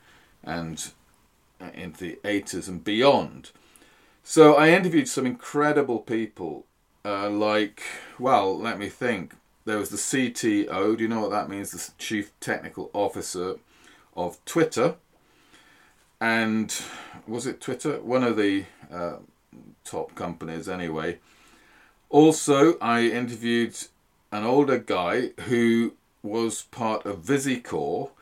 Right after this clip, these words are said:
Now, you won't have heard of VisiCore. I'm sure you've heard of Twitter. You won't have heard of VisiCore, probably, but the,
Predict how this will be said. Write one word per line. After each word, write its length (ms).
Now, 100
you 120
won't 220
have 100
heard 220
of 240
VisiCore. 540
I'm 60
sure 160
you've 100
heard 120
of 140
Twitter. 340
You 160
won't 140
have 80
heard 120
of 120
VisiCore, 640
probably, 680
but 420
the, 160